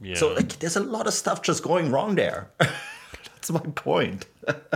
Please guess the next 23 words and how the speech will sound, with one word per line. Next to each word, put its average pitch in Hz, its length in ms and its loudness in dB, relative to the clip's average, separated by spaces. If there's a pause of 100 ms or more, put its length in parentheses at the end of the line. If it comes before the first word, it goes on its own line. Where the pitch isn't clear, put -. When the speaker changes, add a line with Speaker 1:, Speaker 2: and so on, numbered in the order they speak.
(560)
Speaker 1:
Yeah, 123 280 4
it's, 110 260 0
it's 113 220 -4
a 113 40 -4
concern. 117 520 2
I 113 40 4
mean, 113 140 2
<laughs> - 580 -4
per 151 140 2
Dortmund 113 500 2
probably 101 280 -2
thought, 98 420 0
you 110 140 -6
know, 98 280 -2 (680)
"This 117 180 -4
is 123 80 -4
fantastic. 101 720 -2
The, 98 180 -4
you 104 80 -8
know, 104 100 -4
the 95 80 -8
season's 110 460 -2
up 101 280 0